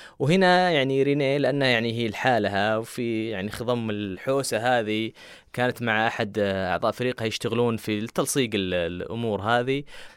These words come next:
فكانت تشتغل رينيه هنا بحد الأدوات، آه، شيء كذا زي ال-، زي المقص. وهي مع الشغل والحوسة كذا جرحت، آه، يدها بشكل، آه، كبير، يعني سببت فعلًا، آه،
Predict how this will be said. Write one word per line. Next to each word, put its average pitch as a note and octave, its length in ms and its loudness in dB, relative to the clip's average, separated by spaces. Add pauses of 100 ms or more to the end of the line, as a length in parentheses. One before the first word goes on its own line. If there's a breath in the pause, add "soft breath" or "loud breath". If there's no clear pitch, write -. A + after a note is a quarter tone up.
(160 loud breath)
فكانت F#3 340 4
تشتغل C#3+ 320 2
رينيه C#3+ 180 4
هنا C#3 160 2
بحد B2 280 0
الأدوات، A2 960 4 (280)
آه، E2+ 240 -6
شيء A#2 220 -6
كذا F#2 220 -2
زي G2+ 240 0
ال-، E2+ 400 -4
زي G#2+ 180 2
المقص. G2+ 520 -2 (480 loud breath)
وهي E3+ 580 8
مع F3+ 160 6
الشغل C#3+ 380 2
والحوسة C3+ 520 2
كذا F#3 520 2
جرحت، C#3+ 500 4
آه، G2 460 0
يدها A#2 360 -2
بشكل، A2 500 -4
آه، F2 300 -6
كبير، G#2+ 520 -6
يعني F#2 180 -10
سببت A#2+ 380 -2
فعلًا، B2+ 360 0 (600 loud breath)
آه، F#2+ 520 0